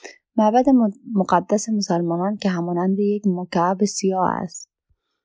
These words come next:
در اسلام گفته می‌شود که ابراهیم به همراه پسرش اسماعیل کعبه را ساختند. به هنگامی که محمد به مدینه پناه برد، به مسلمانان فرمان داد که از آنها پس، از آن پس در حال نماز خواندن رو به کعبه بایستند.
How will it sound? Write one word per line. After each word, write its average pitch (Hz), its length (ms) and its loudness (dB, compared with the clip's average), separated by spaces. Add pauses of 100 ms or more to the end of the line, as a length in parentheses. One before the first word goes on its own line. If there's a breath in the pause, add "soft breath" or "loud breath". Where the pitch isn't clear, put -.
(240)
در 208 140 4
اسلام 220 400 0
گفته 220 280 0
می‌شود 254 560 2
که 202 120 2
ابراهیم 180 520 -2
به 196 60 2
همراه 185 420 -4
پسرش 240 580 -2
اسماعیل 214 480 -4
کعبه 170 300 0
را 170 120 0
ساختند. 160 760 -4 (520 soft breath)
به 190 60 2
هنگامی 180 460 2
که 233 100 0
محمد 185 520 0
به 202 80 0
مدینه 175 420 2
پناه 170 360 0
برد، 220 220 2 (220)
به 180 60 0
مسلمانان 170 600 0
فرمان 175 460 0
داد 285 240 4 (480)
که 185 100 2
از 175 140 2
آنها 175 380 0
پس، 226 140 2 (1300 soft breath)
از 185 200 2
آن 294 200 6
پس 262 260 0
در 180 160 4
حال 170 340 0
نماز 160 400 -2
خواندن 190 520 -2
رو 202 160 2
به 185 180 2
کعبه 185 380 0
بایستند. 156 720 0